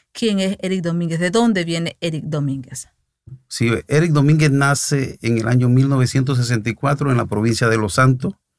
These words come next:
Speaker 2: Eh, mis padres emigran a la provincia de Coclé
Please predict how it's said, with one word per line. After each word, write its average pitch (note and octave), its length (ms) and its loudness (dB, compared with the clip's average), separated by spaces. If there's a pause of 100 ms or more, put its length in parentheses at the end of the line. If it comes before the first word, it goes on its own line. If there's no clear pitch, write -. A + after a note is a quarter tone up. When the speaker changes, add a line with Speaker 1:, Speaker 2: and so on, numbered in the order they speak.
(720)
Speaker 2:
Eh, A#2+ 140 2
mis G#2+ 160 2
padres C3 540 2
emigran C#3+ 720 4 (240)
a A2 200 0
la G#2+ 140 0
provincia A2 460 0
de A#2 100 0
Coclé A#2+ 600 -2